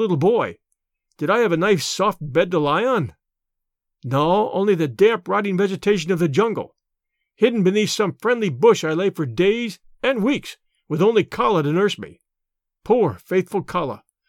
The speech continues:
who kept the insects from my wounds and warmed off the beasts of prey. When I called for water, she brought it to me in her own mouth, the only way she knew to carry it.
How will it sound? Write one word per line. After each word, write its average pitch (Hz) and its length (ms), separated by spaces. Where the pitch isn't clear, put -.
who 151 80
kept 190 200
the 156 140
insects 214 340
from 208 120
my 196 120
wounds 180 460
and 123 160
warmed 185 340
off 185 220
the 165 80
beasts 185 340
of 160 100
prey. 156 440
When 139 140
I 185 80
called 214 280
for 185 80
water, 214 320
she 175 160
brought 202 240
it 175 100
to 185 100
me 196 80
in 190 80
her 165 100
own 202 220
mouth, 226 360
the 143 100
only 226 180
way 233 200
she 233 240
knew 240 160
to 143 80
carry 208 320
it. - 160